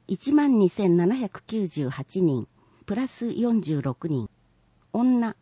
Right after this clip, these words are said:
一万四千百七十六人、プラス八十六人。なお、平成二十四年七月九日から、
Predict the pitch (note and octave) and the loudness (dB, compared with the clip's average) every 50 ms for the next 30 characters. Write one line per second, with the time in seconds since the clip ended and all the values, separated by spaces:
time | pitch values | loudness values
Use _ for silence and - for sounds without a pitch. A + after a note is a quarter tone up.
0 | _ _ _ _ _ _ G3 - - C4+ D4 D4 C#4+ C#4+ B3 F#3+ F#3+ F#3 G3+ F#3+ | _ _ _ _ _ _ -8 -6 -2 2 4 4 4 4 2 2 2 0 0 0
1 | - - F#3 D#3+ C3 C3+ D#3 - - A3+ B3 B3+ B3 B3+ A#3 - - E3+ D3 B2+ | -2 -4 -4 -4 -4 -4 -8 -6 -4 -2 -2 0 0 -2 -2 -4 -4 -4 -4 -2
2 | C3+ B2 - - F3 E3+ D3 A2+ A2 - - _ _ _ _ _ _ _ _ _ | -4 -6 -4 -4 -4 -2 -2 -2 -2 -6 -8 _ _ _ _ _ _ _ _ _
3 | _ - G3 - A#3+ - - - G#3 F#3 - - - F3 - A3+ A3+ A3 A3+ A#3 | _ -8 -4 -4 -4 -6 -4 -4 -4 -4 -4 -4 -8 -6 -4 -4 -4 -2 0 0
4 | A3 G3+ G3 F3+ - - F3+ E3+ C3+ G#2 G2+ - - _ _ _ _ _ _ _ | 2 2 2 0 0 2 2 2 2 0 -2 -8 -14 _ _ _ _ _ _ _
5 | _ _ _ _ _ _ _ _ _ _ _ - A#3 B3+ B3 G#3 D3 - - _ | _ _ _ _ _ _ _ _ _ _ _ -2 -2 0 0 0 -2 -4 -8 _
6 | _ _ _ _ - B3+ B3+ C#4 - - C#4+ C#4 C#4 B3+ C4+ C4+ B3 G#3+ A3 G#3+ | _ _ _ _ -4 -2 -2 -2 -2 0 0 0 2 2 2 2 0 0 0 0
7 | F3+ D#3+ D#3 D3+ C#3+ D3+ E3+ F3 E3 D3+ - - _ - - - - C4+ - C#4 | 0 2 2 2 4 4 4 4 2 0 -2 -6 _ -20 -18 -8 -6 -4 -4 -4
8 | - - - - G3+ - - B3+ B3+ A#3+ - A3+ A3+ - E3+ C#3 C3+ A#2 | -6 -6 -8 -10 -8 -4 -2 -2 -2 -2 -2 -6 -6 -6 -6 -6 -6 -8